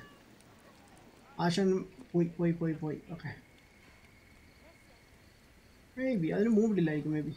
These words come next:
ഇതിൽ ഓപ്ഷൻ ഇല്ലല്ലോ, but Red Dead Redemption-ലാണ് അത് ഉള്ളത്. നമുക്ക് പെറ്റ് ചെയ്യാൻ പറ്റും. ഇത്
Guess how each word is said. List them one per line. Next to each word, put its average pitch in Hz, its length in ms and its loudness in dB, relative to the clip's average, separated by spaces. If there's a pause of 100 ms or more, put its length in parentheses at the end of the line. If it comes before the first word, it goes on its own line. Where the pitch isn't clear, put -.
(220)
ഇതിൽ 226 220 -2
ഓപ്ഷൻ 240 240 -2
ഇല്ലല്ലോ, 220 340 0
but 208 160 -2 (680)
Red 208 180 0
Dead 269 120 6 (100)
Redemption-ലാണ് 233 760 8
അത് 170 180 4
ഉള്ളത്. 156 320 0
നമുക്ക് 156 260 -2 (140)
പെറ്റ് 175 160 2
ചെയ്യാൻ 175 220 2
പറ്റും. 156 200 -2
ഇത് 190 60 0